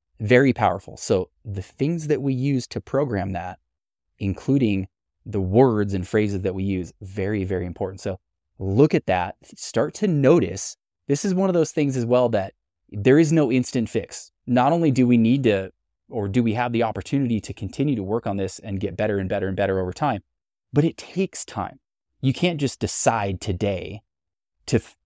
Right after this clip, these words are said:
to fix all of your language or look at a particular thought pattern or way that you phrase things, or maybe you think about that, "Oh, I'm not gonna say should anymore,"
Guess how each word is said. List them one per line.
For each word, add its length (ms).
to 100
fix 380
all 160
of 80
your 360
language 400
or 140
look 300
at 100
a 80
particular 420
thought 300
pattern 360
or 60
way 200
that 100
you 160
phrase 300
things, 260
or 60
maybe 200
you 100
think 200
about 220
that, 180
"Oh, 160
I'm 80
not 140
gonna 180
say 200
should 360
anymore," 480